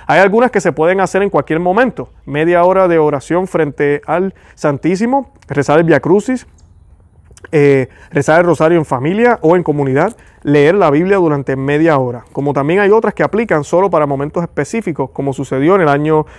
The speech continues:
de la fe, eh, donde se podría visitar una basílica papal, visitar un, un, eh, cualquier otro lugar que se, que se especifique, también en los años jubilares, eh, que se, que se especifican en la iglesia.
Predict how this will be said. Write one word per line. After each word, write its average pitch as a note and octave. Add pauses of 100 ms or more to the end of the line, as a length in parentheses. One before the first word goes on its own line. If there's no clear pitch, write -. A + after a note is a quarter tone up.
(160)
de C#3+
la C3
fe, G#3 (300)
eh, C#3+
donde C#3
se C#3+
podría C#3
visitar E3+
una E3
basílica D#3
papal, D3
visitar D3
un, D#3+ (160)
un, D3 (100)
eh, C#3
cualquier D3+
otro D#3+
lugar D3
que D#3
se, C#3
que C#3+
se C3
especifique, F3 (260)
también C#3+
en F#3
los D3+
años E3
jubilares, D#3+ (360)
eh, C#3
que F3
se, C#3
que D3
se -
especifican D3+
en D3+
la C#3+
iglesia. B2+